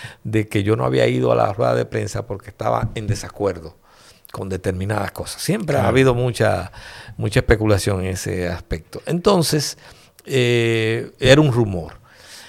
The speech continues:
Speaker 1: Es decir, que nosotros, y luego de rumor,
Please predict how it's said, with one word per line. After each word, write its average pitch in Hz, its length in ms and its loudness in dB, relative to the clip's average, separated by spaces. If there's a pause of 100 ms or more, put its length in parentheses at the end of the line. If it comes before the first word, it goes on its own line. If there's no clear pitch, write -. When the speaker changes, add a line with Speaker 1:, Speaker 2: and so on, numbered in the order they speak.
(140)
Speaker 1:
Es 117 120 -2
decir, 135 260 0
que 113 120 2
nosotros, 160 600 2
y 147 240 2
luego 160 640 4
de 117 180 2
rumor, 123 720 2